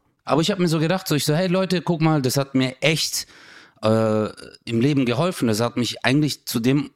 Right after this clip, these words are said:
äh, zu der Person gemacht, die ich bin." Und dann gab's echt so ein paar Deppen, Alter, <clears throat> die dann mit so Dingern kamen, so,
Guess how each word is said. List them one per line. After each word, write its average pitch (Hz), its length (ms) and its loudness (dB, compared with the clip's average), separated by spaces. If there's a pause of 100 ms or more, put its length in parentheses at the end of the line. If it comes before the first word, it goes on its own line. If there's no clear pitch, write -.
(140)
äh, 110 180 -2 (100)
zu - 120 -6
der 123 120 0
Person 127 280 0
gemacht, 110 300 -2
die 101 60 0
ich - 100 -4
bin." 147 280 0 (1160)
Und - 120 -4
dann 180 100 0
gab's 196 220 -2
echt 214 220 -2
so 220 80 0
ein 190 80 -2
paar 143 180 -4
Deppen, 170 440 -2
Alter, 110 460 0 (160)
<clears throat> 147 40 2 (920)
die 107 240 0
dann 139 360 2 (720)
mit 117 120 2
so 117 100 2
Dingern 147 280 2
kamen, 135 220 2
so, 127 260 2